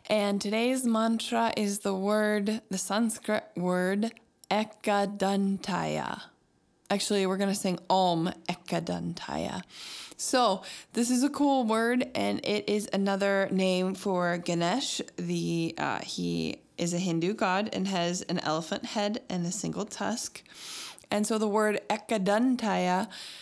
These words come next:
means one tusked, one tusked one. <laughs>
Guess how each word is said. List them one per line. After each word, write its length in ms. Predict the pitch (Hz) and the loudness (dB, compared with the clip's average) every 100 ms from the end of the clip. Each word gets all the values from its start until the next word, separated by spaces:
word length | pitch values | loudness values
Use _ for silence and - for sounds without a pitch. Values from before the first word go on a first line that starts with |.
| - - | -18 -6
means 500 | - 208 208 196 196 | 0 2 4 2 2
one 400 | - 185 202 208 | 0 0 2 2
tusked, 760 | 196 - 196 208 - - - - - - | 0 0 0 -2 -8 -10 -8 -8 -10 -4
one 540 | 185 190 233 247 233 - - | 0 2 4 2 0 -8 -12
tusked 880 | - 220 226 - - - - - - _ | -2 0 0 -4 -6 -10 -8 -8 -8 _
one. 440 | - 196 180 226 285 - - | -4 0 2 2 2 -2 -6
<laughs> 80 | - | -4